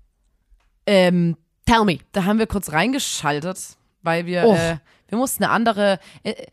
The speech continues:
Speaker 1: wir mussten auf jemanden warten, weil wir eigentlich, äh, was angucken wollten und, äh, die Person kam ewig nicht und da haben wir gedacht, „Oh, was läuft grad?“ und sind quasi live rein in, was ist das, irgendein Sender?
Speaker 2: Ja.
Speaker 1: Äh, und da lief The Masked, The Masked Singer.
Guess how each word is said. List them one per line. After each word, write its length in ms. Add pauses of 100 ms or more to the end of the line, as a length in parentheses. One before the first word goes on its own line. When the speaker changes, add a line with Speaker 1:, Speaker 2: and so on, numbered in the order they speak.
(160)
Speaker 1:
wir 80
mussten 260
auf 60
jemanden 320
warten, 460 (680)
weil 160
wir 100
eigentlich, 320
äh, 160
was 220
angucken 520
wollten 320
und, 200
äh, 180
die 100
Person 300
kam 400
ewig 300
nicht 120
und 60
da 60
haben 100
wir 60
gedacht, 200 (360)
„Oh, 140
was 140
läuft 200
grad?“ 160
und 80
sind 160
quasi 260
live 460
rein 300
in, 440 (160)
was 220
ist 160
das, 300
irgendein 320
Sender? 440
Speaker 2:
Ja. 220 (240)
Speaker 1:
Äh, 200
und 120
da 60
lief 360 (140)
The 60
Masked, 640 (100)
The 220
Masked 760
Singer. 680